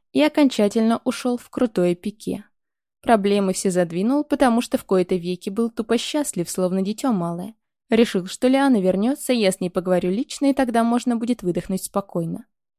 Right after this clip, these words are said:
Я думал, что встречу ее в аэропорту, отвезу в ресторан,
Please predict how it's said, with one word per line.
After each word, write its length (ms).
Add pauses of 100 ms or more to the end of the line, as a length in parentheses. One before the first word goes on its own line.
(140)
Я 120
думал, 220
что 180
встречу 400
ее 180
в 60
аэропорту, 480
отвезу 340
в 40
ресторан, 560